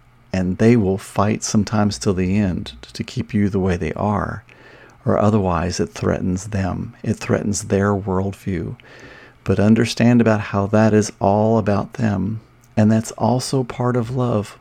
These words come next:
Part of love is witnessing someone that you might care about falling apart because you aren't following their expectations.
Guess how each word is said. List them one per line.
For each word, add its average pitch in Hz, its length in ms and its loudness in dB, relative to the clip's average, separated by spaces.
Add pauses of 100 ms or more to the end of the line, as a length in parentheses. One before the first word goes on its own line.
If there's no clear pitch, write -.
(100)
Part 120 280 4
of 120 120 0
love 113 320 4
is 101 220 -2
witnessing 120 880 0 (640)
someone 120 540 6
that 113 160 6
you 110 180 4
might 117 300 2
care 120 260 0
about 98 380 -2
falling 110 500 4
apart 113 560 0 (140)
because - 480 -2
you 110 340 4
aren't 113 320 0
following 107 580 2
their 104 220 0
expectations. - 1160 -6